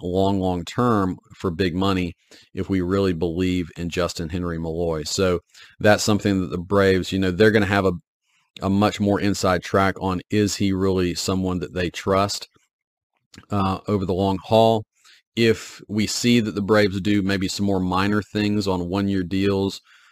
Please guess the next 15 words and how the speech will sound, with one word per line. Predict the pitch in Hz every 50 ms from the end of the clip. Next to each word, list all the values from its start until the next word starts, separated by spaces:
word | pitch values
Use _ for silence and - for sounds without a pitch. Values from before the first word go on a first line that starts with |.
| _ _
for | - - 104 101 101
left | 98 95 90 -
fielders | 101 101 92 92 90 80 90
this | 90 - -
year, | 95 98 101 101 101 98 98 - -
it | 98 -
might | - 95 92 92 82 76
be | 82 90 87
a | 82
clue | - - - 92 90 87 85 85 - _ _ _ _ _ _ 87
that | 85 90 82
Justin | 73 - 95 90 - - 87 87
Henry | 85 98 92 92 90
Malloy | 90 85 85 82 87 87 90 87 85 82 78 - _ _ _ _ _ _ -
is | 98 101 98 95 92 90 - - - -